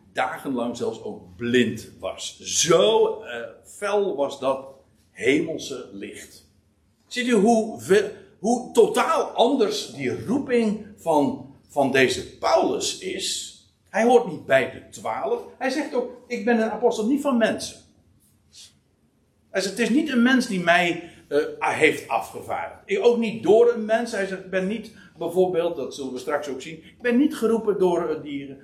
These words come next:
door die collega-apostelen in Jeruzalem. Eigenlijk heb ik daar niks mee te maken. Ik, ik, ik ben onafhankelijk van hen geroepen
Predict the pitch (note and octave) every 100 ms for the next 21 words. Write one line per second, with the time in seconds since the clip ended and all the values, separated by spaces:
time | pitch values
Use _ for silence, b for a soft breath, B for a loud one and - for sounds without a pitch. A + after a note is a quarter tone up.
0 | b b - C#3 C#3 - A#2+ A#2 - A2+
1 | G#2+ D3+ E3+ D3 D3 C3+ - D#3+ - C3+
2 | C3 C3 A2+ F#2 G#2 D#3 F#3+ - F3+ G3
3 | G#3 F3 E3 D#3+ D3+ D3 D#3+ - B2 -
4 | - D4 F#3+ F#3+ - - - - - F#3
5 | - E3+ - B3 A#3 F#3+ A3+ C4+ B3 G#3+
6 | - G3 G3 A3 - - - _ - F3+
7 | E3 D#3+ - G2+ -